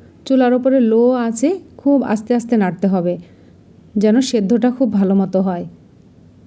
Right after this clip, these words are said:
আমি আরও একবার দেখে নিব সেদ্ধ কতটুকু হলো। চাল একদম সেদ্ধ হয়ে গেছে। এবার কিছুক্ষণ নেড়ে চেড়ে দুধটা আর একটু ঘন করে নেব।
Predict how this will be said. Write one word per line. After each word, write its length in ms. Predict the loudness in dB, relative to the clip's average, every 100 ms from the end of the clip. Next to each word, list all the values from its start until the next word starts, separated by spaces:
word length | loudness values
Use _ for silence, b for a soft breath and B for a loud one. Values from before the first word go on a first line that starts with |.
| -20 -20 _ _ -2
আমি 160 | 0
আরও 200 | 0 0
একবার 300 | 0 0 0
দেখে 220 | 0 0
নিব 260 | 2 2 0 -4 B B
সেদ্ধ 320 | -6 -4 0 0
কতটুকু 420 | 0 -2 -4 0
হলো। 300 | 0 2 0 -4 -20 -20 _ -20 b b b _ -4
চাল 320 | -2 0 0
একদম 240 | 0 -2
সেদ্ধ 320 | 0 -2 -2
হয়ে 260 | 0 0 0
গেছে। 280 | -2 -4 -8 B B B B B
এবার 240 | -2 0 0
কিছুক্ষণ 500 | 0 0 -2 0 2
নেড়ে 320 | 2 2 -2
চেড়ে 280 | 0 0 0 B B -4
দুধটা 340 | 0 0 2 0
আর 100 | 0
একটু 280 | -2 -2
ঘন 260 | 2 2 2
করে 200 | 0 -2
নেব। 280 | -2 -6